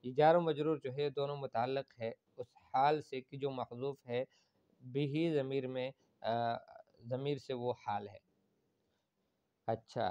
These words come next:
ये दो, दो जार मजरूर दो दफ़ा हो गए। अब तीसरी दफ़ा फिर लितसहरना, लितसहरना, अल्लाम हर्फ जर्रिन, लाम जो है ये हर्फ जर भी है और लाम हर्फ तालील भी है, ठीक है,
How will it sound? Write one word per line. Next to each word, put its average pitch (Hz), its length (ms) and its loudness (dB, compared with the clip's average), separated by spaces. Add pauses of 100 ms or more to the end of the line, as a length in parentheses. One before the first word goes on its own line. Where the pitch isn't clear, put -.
(220)
ये 143 240 0
दो, 160 520 6
दो 160 260 2
जार 165 220 8
मजरूर 160 440 4 (100)
दो 147 180 2
दफ़ा 156 260 2
हो 135 160 6
गए। 110 180 -2 (100)
अब 143 180 0
तीसरी 165 320 -2
दफ़ा 156 240 4
फिर 143 280 2 (100)
लितसहरना, 135 1000 2 (680)
लितसहरना, 143 920 2 (440)
अल्लाम 156 440 6
हर्फ 143 340 0
जर्रिन, 127 400 0 (120)
लाम 143 260 2
जो 143 100 -2
है 139 160 -4
ये 131 140 -2
हर्फ 127 300 -4
जर 139 200 2
भी 151 180 0
है 147 140 0 (100)
और 127 160 -2
लाम 131 260 2 (380)
हर्फ 131 200 -4
तालील 120 480 0
भी 113 160 -6
है, 92 100 -6 (440)
ठीक 120 120 -6
है, 147 100 -6